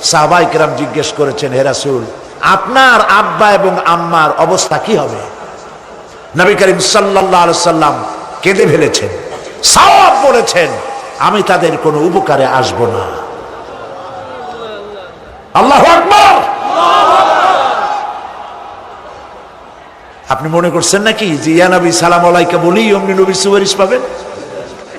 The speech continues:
এত সহজ। কতগুলা রসগোল্লা খাইলেন, আর বড় একটা মিছিল করলেন, আর অমনি চলে যাবেন? পৃথিবীর সব মানুষ, সাহাবায়ে কেরাম বাদ দেন, পৃথিবীর সমস্ত মানুষ একত্রিত হয়ে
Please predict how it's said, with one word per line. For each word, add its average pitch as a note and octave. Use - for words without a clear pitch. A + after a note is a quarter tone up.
এত E3+
সহজ। D3+
কতগুলা E3
রসগোল্লা F3
খাইলেন, E3+
আর D3+
বড় F3+
একটা F3+
মিছিল F3+
করলেন, E3+
আর F3+
অমনি F#3
চলে F#3
যাবেন? F3+
পৃথিবীর D4
সব G4+
মানুষ, G4
সাহাবায়ে D4+
কেরাম D#4
বাদ D#4
দেন, D4
পৃথিবীর G#3+
সমস্ত C#4+
মানুষ A#3
একত্রিত G#3+
হয়ে F3